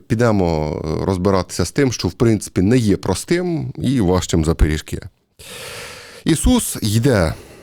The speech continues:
Е, коли ми чуємо ці слова, е, добре з вами знаємо, що те, що написано в лекціонарії, те, що ми з вами читаємо там в неділю, будні дні, воно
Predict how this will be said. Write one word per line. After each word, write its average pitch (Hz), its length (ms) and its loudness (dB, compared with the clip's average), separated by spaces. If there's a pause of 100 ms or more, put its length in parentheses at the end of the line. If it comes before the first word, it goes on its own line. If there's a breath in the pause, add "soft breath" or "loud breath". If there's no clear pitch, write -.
(420 loud breath)
Е, 92 480 4 (640)
коли 151 300 4
ми 104 320 4
чуємо 95 400 4
ці 123 160 -2
слова, 202 440 0 (1120)
е, 87 500 2 (240)
добре 95 520 0
з 80 60 -2
вами 92 220 4
знаємо, 139 380 2
що - 200 -4
те, 113 180 0
що - 180 0
написано 82 640 -2
в 82 400 0 (360 loud breath)
лекціонарії, 110 1040 2
те, 95 220 -2
що - 160 -2
ми 87 120 0
з 78 40 -2
вами 82 280 0
читаємо 76 560 -2
там 73 220 -6
в 71 40 -6
неділю, 101 380 0
будні 92 340 2
дні, 104 300 2 (500 loud breath)
воно 143 320 2